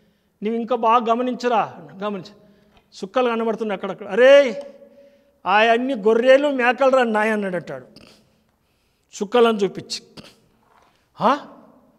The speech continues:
కనబడు-, అవురా, కనబడుతున్నాయి రా గొర్రెలు మేకలు. నీకు పచ్చగడ్డి కనబడ్డాదిరా?" "కనబడ్డదిరా నాకు కూడా."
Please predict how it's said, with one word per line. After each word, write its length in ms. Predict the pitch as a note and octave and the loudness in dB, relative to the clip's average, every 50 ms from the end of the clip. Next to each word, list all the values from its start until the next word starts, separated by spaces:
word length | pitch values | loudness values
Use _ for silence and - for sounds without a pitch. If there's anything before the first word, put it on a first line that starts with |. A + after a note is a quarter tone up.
| _ _ _ _ _ _ _ _ _ - | _ _ _ _ _ _ _ _ _ -6
కనబడు-, 320 | F#3+ A3+ B3+ C4 C4 B3+ | -4 -2 0 0 -2 -2
అవురా, 300 | G#3 G#3+ A#3 B3 C#4 C#4 | -2 -4 -2 0 0 0
కనబడుతున్నాయి 640 | B3+ A#3 A3+ B3 C4 C4 C4 B3+ C#4 C4+ C#4+ C#4 C4 | 0 -2 -2 -2 0 0 -2 -2 -4 -4 -2 0 0
రా 100 | B3+ B3+ | 0 -2
గొర్రెలు 440 | A#3+ G3+ F#3+ G#3+ A3+ B3 B3 B3+ B3 | -4 -4 -4 -2 -2 0 -2 -2 -4
మేకలు. 440 | A#3+ A#3 A3+ A3+ A3+ A3+ A3 A3+ A3+ - - - _ _ _ _ _ _ _ _ _ _ _ _ _ _ _ _ _ _ _ _ _ _ _ _ _ _ _ _ - G3+ | -6 -6 -6 -6 -8 -10 -10 -12 -14 -18 -20 -20 _ _ _ _ _ _ _ _ _ _ _ _ _ _ _ _ _ _ _ _ _ _ _ _ _ _ _ _ -10 -8
నీకు 220 | A3 B3+ - - | -8 -8 -6 -4
పచ్చగడ్డి 440 | - A3+ A3+ A3+ C4+ B3+ C4+ C4 C4+ | -4 -2 0 0 0 0 0 0 0
కనబడ్డాదిరా?" 560 | B3+ B3+ C4 C4 C4 B3+ C4+ C4+ C#4 C#4 C#4 | 0 0 0 0 0 0 0 0 0 0 -2
"కనబడ్డదిరా 800 | C4+ C#4 B3+ - - - A3+ B3 C4+ C#4+ C4+ C4 B3+ A#3 F#3+ F3 | -4 -6 -10 -12 -8 -4 -2 0 2 2 2 0 -2 -4 -4 -8
నాకు 240 | F3 F3 F#3 F#3+ | -8 -8 -10 -10
కూడా." 320 | G3+ G#3 E3+ D#3 E3+ D#3+ | -10 -10 -10 -10 -12 -14